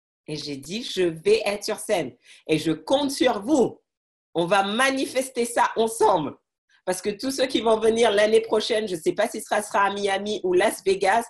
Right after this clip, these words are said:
non seulement on va faire le voyage ensemble, mais vous pourrez dire, « Ouais, ma coach Farida, elle est sur scène. » Je vais être sur scène. Et on va le faire ensemble.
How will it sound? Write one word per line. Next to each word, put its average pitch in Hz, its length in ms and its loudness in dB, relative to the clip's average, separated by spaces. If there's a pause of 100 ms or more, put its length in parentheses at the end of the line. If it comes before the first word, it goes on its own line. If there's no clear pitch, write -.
(320)
non 220 200 4
seulement 240 420 2
on 208 40 0
va 196 120 0
faire 208 160 0
le 185 100 0
voyage 185 380 -2
ensemble, 214 380 0
mais 180 80 2
vous 185 120 -8
pourrez 214 200 0
dire, « 214 240 -2
Ouais, 277 300 2
ma 233 160 2
coach 285 360 0
Farida, 240 500 2 (260)
elle 214 260 -2
est 254 220 -2
sur 254 300 2
scène. » 180 460 2 (960)
Je 180 180 -2
vais 240 180 2
être 277 160 2
sur 247 140 -6
scène. 190 440 -2 (840)
Et 233 80 2
on 233 80 2
va 226 140 0
le 226 60 -4
faire 233 320 -2
ensemble. 240 640 -2